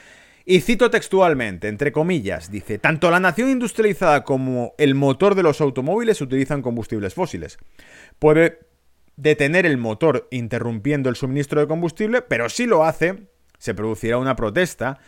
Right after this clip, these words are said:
que es políticamente peligrosa. Sin embargo, se puede detener el motor tapando el tubo de escape si se demuestra que el dióxido de carbono es el factor que contribuye al calentamiento global, que destruye el planeta. Eso justificará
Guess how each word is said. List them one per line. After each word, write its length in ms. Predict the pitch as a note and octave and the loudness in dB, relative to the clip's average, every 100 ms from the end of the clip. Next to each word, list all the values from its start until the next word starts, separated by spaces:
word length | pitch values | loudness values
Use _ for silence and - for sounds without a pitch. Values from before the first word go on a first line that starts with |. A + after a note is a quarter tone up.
| _ | _
que 80 | B2 | -8
es 100 | A2 | -6
políticamente 640 | A2+ A#2 A#2 G#2+ G#2+ A2 A#2+ | -6 -6 -6 -6 -8 -6 -4
peligrosa. 540 | A#2 F2+ G#2 G2 - - _ - | -4 -6 -8 -10 -14 -18 _ -16
Sin 180 | - A#2+ | -6 -4
embargo, 420 | B2+ D#3+ D#3 D#3 | 6 8 8 6
se 160 | D3+ D3+ | 2 0
puede 240 | D#3+ F#3 | 2 2
detener 280 | F#3+ F#3+ G3+ | 2 0 0
el 100 | G3 | 0
motor 460 | D#3+ C3+ G#3+ G#3+ G3 | -2 0 2 2 2
tapando 640 | C#3+ - G3+ A#3+ F#3+ C3+ | 0 4 4 4 2 2
el 120 | A#2 | 2
tubo 220 | D#3 C#3+ | 2 4
de 80 | C#3+ | 4
escape 480 | C#3 E3+ D#3+ F3 F3+ _ | 4 2 4 0 -6 _
si 160 | - A#2+ | -10 -8
se 100 | A2 | -4
demuestra 460 | G#2 A2+ B2+ D3+ C#3 | -4 -4 -2 -2 -2
que 80 | |
el 80 | A#2 | -4
dióxido 340 | G2 F#2 A2+ G#2+ | -6 -8 -6 -4
de 80 | |
carbono 400 | B2 B2 C3+ C#3+ - | -4 -4 -6 -8 -6
es 200 | D3 D#3+ | -4 -4
el 80 | |
factor 520 | - B2+ - G#3 G#3+ D3 | -4 -8 -4 -2 0 -2
que 140 | A2 | -8
contribuye 460 | A2 G#2 G#2+ A2 A2+ | -8 -8 -6 -4 -4
al 80 | |
calentamiento 520 | G#2+ G#2 G2 G2+ F#2+ G2 | -4 -6 -6 -8 -8 -8
global, 340 | F#2 C#3 A2+ - _ _ _ | 0 0 0 -6 _ _ _
que 120 | B2+ | -2
destruye 400 | C#3 - G3+ A3 | -2 0 4 4
el 100 | G#3 | 6
planeta. 520 | G3+ A3+ F3+ G2+ - - | 4 4 0 -4 -8 -6
Eso 440 | D3 F#3 F#3+ - | -4 0 -2 -4
justificará 800 | - C#3 - B2 A#2+ A2+ B2 D#3 | -6 -6 -4 -4 -4 0 4 4